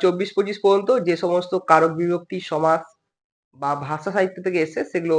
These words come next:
একটা আলোচনা করছি। তো কারক থেকে মোটামুটি আশা করি এগুলো পড়লেই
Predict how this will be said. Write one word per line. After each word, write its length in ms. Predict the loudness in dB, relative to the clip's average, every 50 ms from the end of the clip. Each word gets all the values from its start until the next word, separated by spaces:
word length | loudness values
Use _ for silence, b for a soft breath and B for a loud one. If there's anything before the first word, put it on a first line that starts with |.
| 0 0 -4
একটা 160 | -6 -2 0 0
আলোচনা 280 | 0 0 -2 -4 -4 -4
করছি। 320 | -4 -6 -6 -8 -10 -10 -10 -10 -12 _ _ _ _ _ _ _ _ _ _ _ -10
তো 40 | -10 -2 4
কারক 260 | 6 8 8 8 6 2 0
থেকে 200 | -2 0 2 2 2 0 -2 -4 -12 _ _ _ _ -14
মোটামুটি 440 | -10 -4 -2 2 2 2 2 0 -2 -2 -2 -2 -4 -8 -4 0
আশা 220 | 0 0 2 0 0
করি 160 | 2 4 4
এগুলো 220 | 4 4 4 4 2
পড়লেই 380 | 4 4 4 4 4 2 0